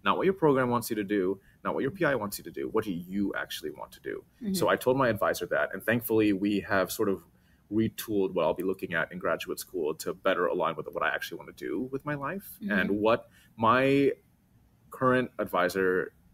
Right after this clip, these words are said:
Speaker 1: told me when I met with him and was being very real with him is that you need to have a dream in graduate school. You know, you need to, there is, has to be some goal, some
Speaker 2: Yeah.
Speaker 1: lighthouse, some candle in the
Speaker 2: Yeah.
Speaker 1: distance that you are working towards,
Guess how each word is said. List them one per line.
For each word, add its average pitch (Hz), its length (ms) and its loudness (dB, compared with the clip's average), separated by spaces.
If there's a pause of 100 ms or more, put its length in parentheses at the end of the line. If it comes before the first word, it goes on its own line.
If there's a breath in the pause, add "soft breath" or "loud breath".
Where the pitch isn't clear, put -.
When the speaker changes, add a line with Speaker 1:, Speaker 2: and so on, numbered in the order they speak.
Speaker 1:
told 107 340 0
me 76 160 -2
when 87 140 -2
I 95 60 2
met 95 180 2
with 71 140 -2
him 90 100 -4
and 78 40 -6
was 87 140 -8 (240)
being 104 200 2
very 110 200 8
real 117 280 6
with 82 160 -2
him 85 200 -6
is - 120 -6
that 92 200 -2
you 240 260 0
need 202 480 2 (600 soft breath)
to 107 180 -2
have 92 260 -2
a 80 80 -4
dream - 440 -12 (680)
in 95 120 -4
graduate - 380 -4
school. - 320 -10 (180)
You 98 80 -10
know, 87 80 -4
you 101 140 -4
need 113 160 -2
to, 117 100 0
there 107 160 2
is, 101 160 0
has 104 220 -4
to - 80 -10
be 107 100 -2
some 101 300 0
goal, 87 380 2
some 95 180 -2
Speaker 2:
Yeah. 92 100 -2
Speaker 1:
lighthouse, 90 560 2
some 87 140 -8
candle 95 360 -2
in 90 40 -4
the 101 60 -2
Speaker 2:
Yeah. 92 60 -6
Speaker 1:
distance 87 420 -2
that 76 100 -4
you 101 180 -6
are 87 280 2 (320 loud breath)
working 113 320 2
towards, 80 640 -4